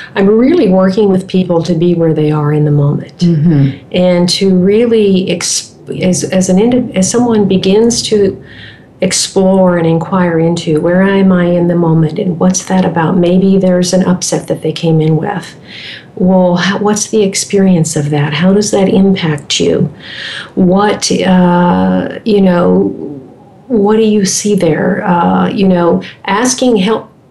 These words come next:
Speaker 1: guiding their inquiry.
Speaker 2: Mm-hmm.
Speaker 1: So the, the spiritual teacher, the Diamond Approach spiritual teacher, is a guide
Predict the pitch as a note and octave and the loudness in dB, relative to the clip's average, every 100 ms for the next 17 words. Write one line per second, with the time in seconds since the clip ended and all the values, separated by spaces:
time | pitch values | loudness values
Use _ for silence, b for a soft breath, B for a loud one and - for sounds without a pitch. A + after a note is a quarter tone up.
0 | - F#3 G3+ A3+ B3+ G3+ D#3 D#3 D#3 - | -6 -2 0 0 2 2 2 2 0 0
1 | D3 C#3+ D#3 - - F#3+ F3+ D#3+ F3 F3 | -2 -2 -6 -6 -6 -2 2 2 4 4
2 | C#3 C#3 A#3 G#3 F#3+ F#3 G3 F3+ D#3+ - | 2 0 2 4 4 4 2 2 0 -4
3 | F#3+ F#3 F3 E3+ F3+ - - - D#4 C#4+ | -2 0 2 0 -2 -4 -8 -2 0 0
4 | F#3 D3+ F3 C#3+ E3+ E3+ F3 G3+ A3+ A3 | 0 -2 -2 -2 -2 -2 0 2 0 0
5 | G3 F#3 - F#3+ F#3 F#3 F#3 F3+ D#3 F3 | -2 -2 -2 0 0 -2 -2 -2 -2 -2
6 | F3+ F3 - - E3 D#3 D#3 G#3 A#3 | -2 -2 -2 -2 0 0 0 -2 -2